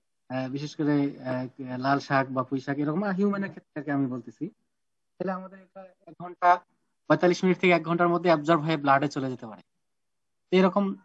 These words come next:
যে chemical খাবে, এই কেমিক্যালের একটা নির্দিষ্ট time আছে, metabolism time আর কি, ঠিক আছে? তো metabolism time যদি short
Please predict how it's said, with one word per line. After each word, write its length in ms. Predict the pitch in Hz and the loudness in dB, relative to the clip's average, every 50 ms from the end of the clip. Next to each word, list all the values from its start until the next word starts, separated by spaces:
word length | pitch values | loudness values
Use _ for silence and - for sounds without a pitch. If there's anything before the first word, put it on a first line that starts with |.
| - 147 127 | -8 -4 0
যে 80 | 170 175 | 0 2
chemical 420 | - 180 175 180 180 175 190 185 | 2 2 2 2 2 2 0 -2
খাবে, 360 | 180 - - 160 156 147 170 165 151 | -2 -4 -6 -6 -4 -2 0 0 0
এই 220 | 165 - - 160 156 - 147 _ _ _ _ _ _ | 0 -2 -6 -12 -12 -14 -20 _ _ _ _ _ _
কেমিক্যালের 380 | - 165 - 165 180 185 180 180 | -20 -20 -16 -10 -8 -6 -6 -6
একটা 140 | 175 - | -6 -6
নির্দিষ্ট 320 | 180 175 170 175 170 - - _ _ - | -6 -4 -2 -2 -2 -2 -4 _ _ 4
time 160 | 196 196 180 | 6 6 6
আছে, 160 | 143 - - - _ - | 6 2 -6 -12 _ 0
metabolism 1080 | 147 143 165 151 151 165 160 165 - - _ _ _ _ _ _ _ _ _ - 156 147 147 - | 0 2 2 2 2 4 2 2 2 -2 _ _ _ _ _ _ _ _ _ 4 4 4 4 4
time 160 | 131 120 110 107 | 0 0 0 -4
আর 60 | 104 | -8
কি, 160 | - - - _ _ _ _ _ _ _ _ _ _ _ _ _ _ _ _ _ _ _ _ _ _ | -12 -20 -20 _ _ _ _ _ _ _ _ _ _ _ _ _ _ _ _ _ _ _ _ _ _
ঠিক 120 | 156 160 | -10 -10
আছে? 200 | 165 - 185 170 113 98 - _ _ _ _ _ _ _ - | -6 -2 0 0 0 -2 -6 _ _ _ _ _ _ _ -4
তো 40 | 120 | 0
metabolism 560 | 117 143 151 156 185 180 190 190 190 202 196 | 2 4 6 6 6 4 4 4 4 2 0
time 200 | 190 - 180 180 185 180 | 0 -2 -2 -4 -4 -6
যদি 160 | 180 180 185 _ | -8 -12 -14 _
short 280 | _ _ - 180 - | _ _ -20 -20 -20